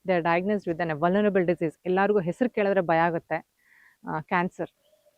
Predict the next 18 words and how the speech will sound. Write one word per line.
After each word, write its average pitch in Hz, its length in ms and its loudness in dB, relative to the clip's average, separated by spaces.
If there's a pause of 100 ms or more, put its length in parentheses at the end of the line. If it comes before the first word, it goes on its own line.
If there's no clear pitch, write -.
(720)
ಒಬ್ಳಿಗೆ 214 440 4
ಎರಡು 202 220 4
ವಯಸ್ಸು 190 280 0
ಮಗ 156 120 -2
ಇದ್ದ, 165 280 -2 (580)
ತುಂಬಾ 349 280 8
ಕಷ್ಟಪಟ್ರು. - 680 0 (800)
ಆದ್ರೆ 180 400 2 (120)
ಆಗ್ಲಿಲ್ಲ 185 360 4 (180)
ರೋಗದ 190 200 4
ಜೊತೆ, 185 280 0
ಯಾಕೆ 180 180 0
ಆ 170 60 6
ರೋಗದ 233 280 6
ಜೊತೆ 226 220 6
ಅವ್ರಿಗೆ 196 220 4
ಹೋರಾಡಕ್ 185 460 2
ಆಗ್ಲಿಲ್ಲ. 160 340 -2